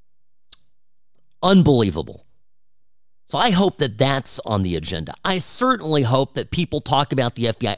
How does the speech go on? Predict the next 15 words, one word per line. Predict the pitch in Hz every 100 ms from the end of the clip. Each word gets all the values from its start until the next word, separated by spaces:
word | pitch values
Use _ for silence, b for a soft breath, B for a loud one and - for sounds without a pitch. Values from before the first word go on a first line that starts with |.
| -
I | 151 185
want | 196 175
to |
get | 107 92 170 - 156
on | 196
the | 196
record | 190 143 131 127 123
in | 104 95
front | - 156 156
of | 107 92
a |
Republican | 85 82 - 135 190 196 196
audience, | - 127 127 127 123 - b b
Chris | - 247 -
Christie, | - 139 - 101